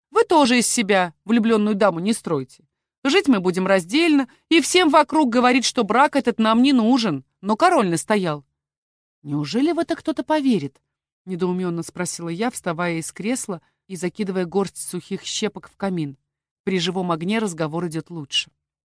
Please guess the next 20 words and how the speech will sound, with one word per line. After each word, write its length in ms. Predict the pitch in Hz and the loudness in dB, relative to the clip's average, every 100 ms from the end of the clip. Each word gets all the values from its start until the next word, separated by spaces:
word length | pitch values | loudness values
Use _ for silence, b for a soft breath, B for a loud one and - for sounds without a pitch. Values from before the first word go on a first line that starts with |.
| - | -14
"Вы 280 | 160 233 285 | 0 4 6
не 160 | 262 | 4
знаете 600 | 175 180 226 262 226 196 | 2 2 4 4 2 0
нашу 340 | 180 196 - 175 | 0 -2 -2 -6
знать. 560 | 143 156 160 139 - _ _ _ _ _ | -4 -4 -4 -8 -18 _ _ _ _ _
Они 320 | 311 359 381 | 2 4 4
поверят 540 | 302 320 285 330 302 240 | 6 4 6 4 4 4
во 160 | 262 | 4
всё, 260 | 247 302 302 | 4 0 -2
что 240 | - 269 | 0 0
угодно. 640 | 247 190 226 202 151 139 139 _ _ _ | 2 2 2 2 -2 -8 -12 _ _ _
Главное, 580 | 208 262 349 370 277 226 | 0 6 8 8 6 0
чтоб 260 | - 233 220 | 0 -2 2
поверили 500 | 262 262 277 262 254 | 2 4 4 4 2
те, 300 | - 311 311 | 0 0 0
кто 200 | - 214 | 0 -2
покушается 720 | 202 220 202 247 247 220 233 | -2 -4 -2 2 2 2 0
на 200 | 214 202 | 2 2
вашу 420 | 180 220 - 214 | 4 4 4 -2
жизнь. 600 | 180 151 208 175 135 139 | -4 -4 -4 -4 -6 -18